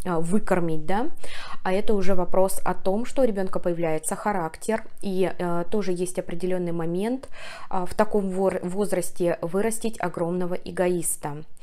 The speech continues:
А, это, опять же, от чрезмерной любви, от, э, чрезмерного количества времени ожидания этого малыша, да, а, от того, что пережил родитель, боится всего, много чего позволяет, и вот сейчас с этим я сталкиваюсь. То есть где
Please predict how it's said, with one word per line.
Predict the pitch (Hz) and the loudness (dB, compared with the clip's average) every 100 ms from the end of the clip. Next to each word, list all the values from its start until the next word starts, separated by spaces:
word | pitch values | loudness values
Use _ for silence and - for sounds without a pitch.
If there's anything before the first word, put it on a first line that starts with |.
| - - - - | -12 -10 -10 -6
А, | 180 170 170 | -2 -2 -2
это, | 220 220 | -2 -2
опять | 185 202 190 | -2 0 -2
же, | 175 | -2
от | 160 185 - - | -4 -4 -6 -8
чрезмерной | - 202 190 196 185 175 170 | -2 -2 0 0 0 -2 -2
любви, | 165 160 160 185 226 254 - | -2 -4 -6 -6 -2 -4 -4
от, | - 151 - - | -6 -6 -8 -6
э, | 165 165 165 165 - 190 | -4 -2 -4 -6 -8 -8
чрезмерного | 196 185 185 190 180 160 | -4 -4 -2 -2 -2 -2
количества | 175 180 - - - 160 160 | -4 -4 -6 -12 -6 -4 -4
времени | 165 185 180 165 160 160 | -2 0 0 0 -4 -6
ожидания | 175 160 170 226 254 247 240 | -6 -4 -2 -2 -2 -4 -4
этого | 226 208 208 | -6 -6 -4
малыша, | 202 190 - 202 196 | -4 -6 -6 -6 -4
да, | 175 185 226 - - - - - | -4 -6 -6 -10 -10 -10 -8 -8
а, | - 175 170 170 - | -4 -2 -2 -2 -4
от | 196 | -4
того, | 208 208 | -2 -4
что | 208 180 | -4 -6
пережил | 180 175 185 254 | -4 -4 0 0
родитель, | 247 214 208 220 - 175 | 0 -2 -4 -4 -4 -4
боится | 156 175 254 - - | -2 -2 -2 -2 -2
всего, | - - 208 220 | -2 -4 0 0
много | 214 190 165 165 | 0 0 -2 -6
чего | 175 165 | -6 -4
позволяет, | 170 - 165 170 208 247 240 | -4 -2 -2 -2 -2 -2 -2
и | |
вот | 180 170 | -4 -4
сейчас | - - 208 | -4 -4 -4
с | - - | -4 -4
этим | 185 202 | -4 -4
я | 180 165 | -2 0
сталкиваюсь. | - 147 147 - 156 - - | 0 -2 -2 -4 -2 -2 -4
То | 185 | -2
есть | 170 - | 2 2
где | 175 180 247 | 2 2 2